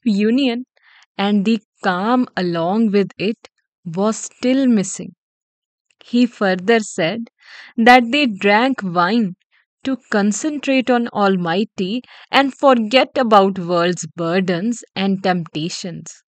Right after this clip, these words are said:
But nothing, nothing seemed to work. So he asked, "What is the way to have an unbroken attachment with Almighty?" In today's episode,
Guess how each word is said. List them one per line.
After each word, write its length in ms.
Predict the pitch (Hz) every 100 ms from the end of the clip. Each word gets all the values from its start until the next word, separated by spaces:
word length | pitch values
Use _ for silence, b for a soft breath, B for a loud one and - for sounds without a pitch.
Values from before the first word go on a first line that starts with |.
| _ _ _ _ _
But 380 | 196 196 262 -
nothing, 800 | 208 196 208 220 - 294 208 160 _ _ B B B B
nothing 760 | 220 226 262 _ - 330 330
seemed 520 | - - 226 262 254
to 200 | 262 240 170
work. 420 | 156 165 160 - - _ _ _ _ _ _
So 320 | - - 220
he 300 | - 233 - -
asked, 640 | 170 180 233 214 - - _ _ _ b b b b
"What 380 | 165 160 220 233
is 200 | 240 196
the 240 | 190 208
way 480 | 180 160 156 226 269 -
to 120 | 262 254
have 360 | 214 208 202
an 160 | 233 254 _ -
unbroken 1120 | 233 262 302 262 - - 190 202 208 - 262 254
attachment 840 | 190 - 175 175 - 180 165 240 - _
with 300 | 180 180 196 196
Almighty?" 760 | 190 175 160 156 160 160 165 _ _ _ _ _ _ _ _ _ b b b b b
In 220 | 233 220
today's 520 | 214 208 170 160 165
episode, 680 | 185 175 196 - 185 180 254